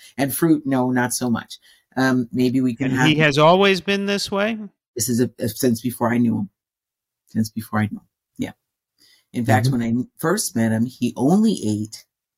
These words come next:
Speaker 1: that list of things like brats and pizza and burgers and hot dogs.
Speaker 2: Mm-hmm.
Speaker 1: He, yeah.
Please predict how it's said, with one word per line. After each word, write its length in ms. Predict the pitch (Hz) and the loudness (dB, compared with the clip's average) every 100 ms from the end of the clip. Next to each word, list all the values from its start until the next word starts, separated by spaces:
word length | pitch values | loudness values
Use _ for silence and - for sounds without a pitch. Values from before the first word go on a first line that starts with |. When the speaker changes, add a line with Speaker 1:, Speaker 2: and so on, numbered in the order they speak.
| - | -6
Speaker 1:
that 280 | 110 104 - 117 | -2 -2 -4 -4
list 320 | 120 110 - | -2 -2 -6
of 80 | 98 | -6
things 360 | 113 107 123 | -2 0 0
like 200 | 110 101 - | -2 -6 -2
brats 340 | 110 101 - | -2 -2 -2
and 120 | 110 | -4
pizza 360 | 104 113 101 113 | -2 -4 -2 -2
and 120 | 110 104 | 0 0
burgers 500 | 110 101 110 104 110 | -2 -2 -2 -2 -2
and 260 | 104 104 - _ _ _ _ _ _ _ _ _ _ | -2 -2 -8 _ _ _ _ _ _ _ _ _ _
hot 240 | - 113 | -6 -4
dogs. 340 | 123 120 - _ _ _ _ _ _ - | -4 -6 -10 _ _ _ _ _ _ -2
Speaker 2:
Mm-hmm. 240 | 107 104 107 | 2 4 2
Speaker 1:
He, 80 | 95 _ _ _ | -2 _ _ _
yeah. 140 | 220 | -10